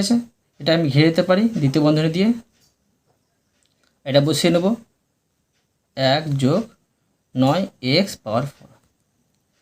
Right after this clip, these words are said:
এখন দেখো এটা গুণ করে নেব, এক এক এক হচ্ছে, এটা তিন তিরিকে নয় এক্স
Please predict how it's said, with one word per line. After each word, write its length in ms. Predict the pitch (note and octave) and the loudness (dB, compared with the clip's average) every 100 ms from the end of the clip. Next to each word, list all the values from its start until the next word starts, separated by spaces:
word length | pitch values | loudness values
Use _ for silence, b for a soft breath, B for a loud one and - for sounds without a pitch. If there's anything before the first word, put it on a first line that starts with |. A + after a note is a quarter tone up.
| _ _ _ _ | _ _ _ _
এখন 140 | D3 G3+ G3+ | -4 0 2
দেখো 120 | G3+ | 2
এটা 100 | F#3+ D#3+ | 2 2
গুণ 100 | E3 | 2
করে 100 | F3+ F3 | 0 -2
নেব, 100 | F3 A3+ - _ - C3+ | -2 -4 -6 _ -10 -4
এক 80 | D3 | -2
এক 60 | C#3+ D3 | 0 0
এক 60 | C#3+ | 0
হচ্ছে, 220 | D3 C#3+ G3 A3+ _ _ _ _ _ | -2 -6 -8 -8 _ _ _ _ _
এটা 120 | - C3+ | -12 0
তিন 80 | D3+ D3 | 2 2
তিরিকে 220 | D3 D3 D3 | 0 4 4
নয় 160 | E3 A#3+ A#3+ _ _ _ _ _ _ _ _ - | 4 2 0 _ _ _ _ _ _ _ _ -8
এক্স 340 | D3+ G3+ - | -4 -4 -6